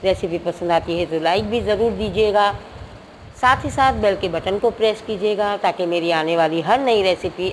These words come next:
आप तक पहुंच सके। इंशाअल्लाह अगली और नई रेसिपी में आपसे फिर मिलूँगी।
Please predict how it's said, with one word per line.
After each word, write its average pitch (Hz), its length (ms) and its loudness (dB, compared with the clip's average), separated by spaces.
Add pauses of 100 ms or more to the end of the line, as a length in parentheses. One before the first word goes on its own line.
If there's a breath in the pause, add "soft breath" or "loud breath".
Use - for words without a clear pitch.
आप 160 240 -2
तक - 220 -8
पहुंच 185 260 -2
सके। 98 340 -2 (1400)
इंशाअल्लाह 233 840 2
अगली 208 340 0 (140)
और 180 120 4
नई 202 280 4
रेसिपी 190 420 0
में 190 240 -2
आपसे 160 380 -4
फिर 233 240 2
मिलूँगी। 220 480 2